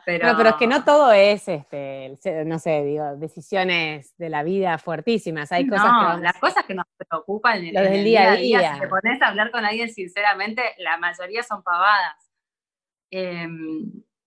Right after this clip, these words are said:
Speaker 2: Ujú.
Speaker 1: sin ir a casos extremos, ¿no? De, de dificultades reales, eh, a muchos nos preocu-, nos, nos preocupan cosas que,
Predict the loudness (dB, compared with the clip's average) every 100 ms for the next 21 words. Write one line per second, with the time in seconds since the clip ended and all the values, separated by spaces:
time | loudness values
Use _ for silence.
0 | _ -18 -16 0 4 6 4 2 0 0
1 | 0 -2 0 2 4 2 2 0 0 -4
2 | -4 -6 -6 -6 -6 -2 2 4 4 2
3 | 2 2 0 -4 -6 _ -14 -14 -12 -16
4 | -16 -20 _ _ _ _ _ _ _ _
5 | _ _ _ _ _ 2 2 2 0 0
6 | -2 -2 -2 -2 -4 -6 -2 0 0 -2
7 | -4 -4 0 0 2 2 2 -2 -4 -6